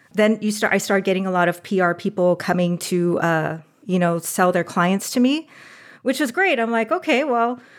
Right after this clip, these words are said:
audience is there, but I'm not, I don't wanna do this for another hundred episodes." And then the pandemic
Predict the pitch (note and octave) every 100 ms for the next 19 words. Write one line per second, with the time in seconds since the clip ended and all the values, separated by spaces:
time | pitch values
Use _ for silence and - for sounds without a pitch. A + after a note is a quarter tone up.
0 | - - C4 C#4 A3 G#3+ F3+ E3+ E3+ G#3
1 | A#3+ - - - - F#3+ F3+ - F#3+ G#3
2 | A3+ G#3+ - _ - G3 A#3 A#3 G3+ G#3
3 | G#3 - G3 F#3 F3 F3 E3+ D#3 F3+ E3+
4 | - G#2+ - - - - - - _ -
5 | G3 G#3 G#3 G3+ G3+ G3+ G3+ A3 G#3+ C#4+
6 | C#4 F3 -